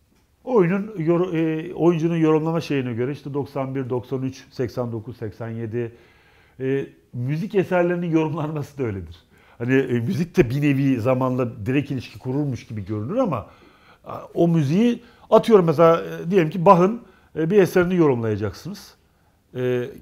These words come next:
kimi, e, şeyler, e, ne diyelim hani kimi, e, orkestra şefleri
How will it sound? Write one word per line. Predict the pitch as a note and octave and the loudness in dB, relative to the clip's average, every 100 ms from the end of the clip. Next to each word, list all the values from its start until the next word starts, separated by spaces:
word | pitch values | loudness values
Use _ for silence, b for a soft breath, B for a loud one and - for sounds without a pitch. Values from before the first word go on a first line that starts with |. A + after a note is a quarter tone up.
| _ | _
kimi, | - F3+ G#3+ F#3+ - B B - | -4 2 4 2 -2 B B -4
e, | C#3 C#3 | 0 0
şeyler, | C3 D#3 D3 D#3+ D3+ F#3 | 2 2 4 2 0 -6
e, | C3+ C3 B2+ B2 - - C3+ | -6 -4 -4 -8 -12 -20 -6
ne | C3+ C#3 | -4 0
diyelim | C#3 C3 | 0 -2
hani | C#3 C3 | -4 -4
kimi, | C3+ C#3+ | -4 -2
e, | D3 - C3+ B2+ B2 A#2+ A#2+ - _ _ _ _ _ _ | -2 -4 -4 -2 -2 -4 -6 -12 _ _ _ _ _ _
orkestra | - C3 D#3 C3 C3+ B2+ | -8 -6 -4 -6 -6 -6
şefleri | C3+ A#2+ C3+ B2+ C3 | -6 -6 -6 -4 -4